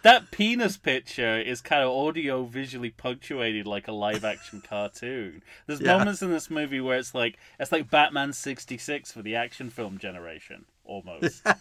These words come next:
Speaker 2: <laughs> You're right.
Speaker 1: Um, we get an, we get a sequel reference in here. One of the,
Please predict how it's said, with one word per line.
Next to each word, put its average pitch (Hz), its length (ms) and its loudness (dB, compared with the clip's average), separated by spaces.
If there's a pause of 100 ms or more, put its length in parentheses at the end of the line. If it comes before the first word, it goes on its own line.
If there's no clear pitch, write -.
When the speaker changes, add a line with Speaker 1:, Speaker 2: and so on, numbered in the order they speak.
(420)
Speaker 2:
<laughs> - 600 -6
You're 143 200 -6
right. 135 280 0 (1700)
Speaker 1:
Um, 110 420 0
we 175 120 4
get 208 200 10
an, 175 140 4
we 175 120 2
get 185 180 6
a 160 40 4
sequel 156 440 0
reference 143 480 2
in 120 180 -4
here. 117 200 0
One 127 200 -4
of 123 140 -6
the, 107 280 -4